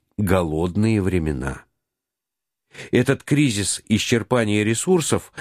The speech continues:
обошелся человечеству очень дорого. По разным оценкам, тогда вымерло восемьдесят-девяносто процентов всего населения.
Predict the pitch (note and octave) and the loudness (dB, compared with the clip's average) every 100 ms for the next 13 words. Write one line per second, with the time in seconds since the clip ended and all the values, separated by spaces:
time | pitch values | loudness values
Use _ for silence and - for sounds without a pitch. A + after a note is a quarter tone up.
0 | - - F2+ A2 - A#2 C#3 - C3+ - | -10 -2 0 0 0 -2 -2 -2 -4 0
1 | A#2 G#2 A2 A#2 C3 - C#3 - A#2 A2 | 2 2 0 -2 -6 -2 -2 0 0 0
2 | - B2 C#3 C#3 A2+ C#2+ C2+ - - _ | -2 -2 0 2 2 -2 -12 -20 -20 _
3 | _ _ _ _ _ B2+ C3+ C3+ G#2+ A2+ | _ _ _ _ _ 2 2 0 -2 -2
4 | A2 G#2+ - D#3 D#3+ - G2+ - G2 F#2 | -2 -4 -2 0 0 -2 -4 -2 -2 0
5 | A#2 G2 C3+ D#3+ C#3+ A#2+ G#2 E2+ _ _ | -2 0 0 2 0 0 -2 -4 _ _
6 | - E2+ G#2 D3 D3 C3+ A#2 A#2+ - G#2+ | -8 -2 2 2 0 0 2 0 0 -2
7 | F#2 A2 A#2 G#2+ B2 C#3 - - A2+ G#2 | 0 2 2 2 0 -2 -4 -2 -2 -2
8 | - C3 C3 B2+ - - A#2+ A#2+ B2 - | 0 -2 0 -4 -4 -2 0 2 0 0
9 | C3 B2+ F#2 C2+ - | 0 0 0 -4 -14